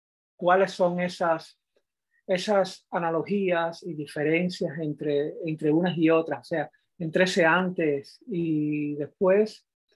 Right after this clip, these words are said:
que de alguna manera hay unas generaciones diferentes, pero hay una genera-, hay una generación como de trasvase, que podría ser la de Amelia,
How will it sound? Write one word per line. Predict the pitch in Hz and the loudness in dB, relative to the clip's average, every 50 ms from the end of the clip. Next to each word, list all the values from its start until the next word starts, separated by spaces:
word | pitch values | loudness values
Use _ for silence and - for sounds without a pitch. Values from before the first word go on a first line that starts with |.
| _ _ _ _ _ _ | _ _ _ _ _ _
que | - 160 | -2 0
de | 143 | 2
alguna | 139 135 156 175 180 | 2 2 2 2 2
manera | 170 160 156 160 170 175 160 165 - _ _ _ _ _ _ _ _ _ _ _ _ _ _ | 0 0 0 2 2 2 2 0 -2 _ _ _ _ _ _ _ _ _ _ _ _ _ _
hay | - 165 165 | -8 -4 -4
unas | 175 185 180 180 _ _ _ _ _ _ _ | -2 -2 -4 -6 _ _ _ _ _ _ _
generaciones | - 160 165 156 151 147 190 185 190 190 | -12 -10 -6 -6 -6 -4 -4 -4 -4 -4
diferentes, | 190 - 170 175 185 208 233 214 - | -4 -2 0 0 0 0 -2 -4 -4
pero | 180 160 | -2 -2
hay | 165 175 | -2 0
una | 190 190 180 | -2 -2 -2
genera-, | 180 175 160 175 202 - | -2 -2 -2 -4 -2 0
hay | 196 196 | 2 2
una | 214 208 | 2 2
generación | 196 190 170 156 - - 202 196 180 | 0 0 -2 -2 -2 -2 -4 -4 -2
como | 202 175 165 151 | -2 -2 -2 -2
de | 151 147 | -4 -4
trasvase, | 160 143 - - 208 220 220 - - 160 | -4 -6 -2 2 2 2 2 0 -4 -8
que | 143 127 | -8 -6
podría | 139 139 147 165 175 170 | -4 -2 0 0 0 0
ser | - 180 170 | 0 -2 0
la | 170 160 | 2 2
de | 147 | 2
Amelia, | 143 151 175 180 160 147 139 131 - | 2 0 -2 -4 -2 -2 -4 -6 -8